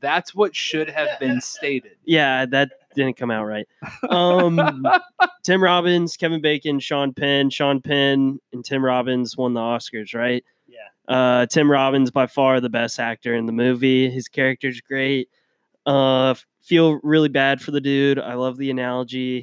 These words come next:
Speaker 2: His character talks about the whole movie with the wolves and he, how he's afraid he's becoming one, but eventually he doesn't. But, um, yeah, I think, m-,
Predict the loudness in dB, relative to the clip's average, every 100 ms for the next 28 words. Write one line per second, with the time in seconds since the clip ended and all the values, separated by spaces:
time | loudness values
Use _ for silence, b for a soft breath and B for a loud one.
0 | -10 -16 -10 -8 -8 -10 -10 -10 -8 -10
1 | -8 -4 -2 0 0 -2 -2 -2 -2 -2
2 | 2 4 2 0 -6 -4 -4 -4 -4 -2
3 | -4 -4 -2 -2 -2 -6 -10 -8 -6 -4
4 | -2 0 0 -2 -6 -10 -14 _ _ _
5 | _ _ _ _ _ -4 2 0 2 0
6 | 2 0 -2 -10 _ -2 2 2 2 0
7 | 0 -2 -8 -10 _ _ _ _ _ _
8 | _ _ _ -4 -4 -4 _ -6 0 0
9 | 0 -14 _ _ _ _ _ _ _ _
10 | -6 -4 -4